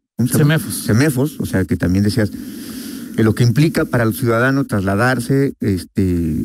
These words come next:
Speaker 1: hasta, hasta el, ¿cómo se llama? Hasta la, el
Speaker 2: Hasta
Speaker 1: capital,
Speaker 2: Guanajuato,
Speaker 1: la
Speaker 2: capital.
Speaker 1: capital del estado y todo eso. Hemos visto que en general este tipo de decisiones, pues son, son, parecen ser, ser un paso hacia atrás en lugar de,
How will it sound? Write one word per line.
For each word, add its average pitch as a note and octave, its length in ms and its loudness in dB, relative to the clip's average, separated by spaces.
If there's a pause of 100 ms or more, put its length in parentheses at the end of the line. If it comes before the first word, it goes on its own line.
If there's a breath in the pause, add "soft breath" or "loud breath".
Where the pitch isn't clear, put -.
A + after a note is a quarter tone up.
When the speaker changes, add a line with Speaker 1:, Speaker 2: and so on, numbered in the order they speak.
Speaker 1:
hasta, E2+ 480 0 (140)
hasta E2 440 -2 (600)
el, - 720 0
¿cómo G#2+ 140 0
se A2+ 80 0
llama? D3 160 2
Hasta - 180 -2
la, F2+ 220 2
el F2 60 0
Speaker 2:
Hasta D#2+ 40 -6 (120)
Speaker 1:
capital, C#3+ 120 2
Speaker 2:
Guanajuato, C#3 480 0
Speaker 1:
la - 80 -10
Speaker 2:
capital. C#3 200 2
Speaker 1:
capital C3 220 2
del B2 120 0
estado C3+ 440 0
y B2 40 0
todo C3+ 160 0
eso. C#3+ 260 2 (320 loud breath)
Hemos F3 220 2
visto E3+ 240 0
que D3 80 0
en A#2+ 100 0
general A#2+ 480 2
este - 240 -2
tipo D#3 320 0
de C#3 60 4
decisiones, A#2 560 0 (500)
pues - 140 2
son, C3 300 2
son, C3 280 2 (180)
parecen B2+ 320 2
ser, C3 180 0
ser C#3 160 2
un D3 120 2
paso C#3 240 0
hacia B2+ 240 2
atrás D3+ 340 -2
en A2+ 100 0
lugar A2 300 2
de, A#2 160 2